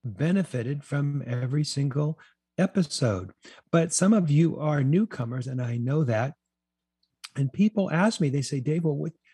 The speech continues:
what, what are the best episodes?" And my answer is, "They're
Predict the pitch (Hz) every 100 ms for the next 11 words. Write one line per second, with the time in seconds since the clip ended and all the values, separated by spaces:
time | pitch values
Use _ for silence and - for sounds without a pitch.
0 | _ _ 151 - - 160 190 151 120 202
1 | 233 - 131 117 - 107 107 120 - _
2 | _ _ _ _ _ _ _ _ _ _
3 | _ _ _ _ 143 139 135 139 156 165
4 | 160 151 - 127 170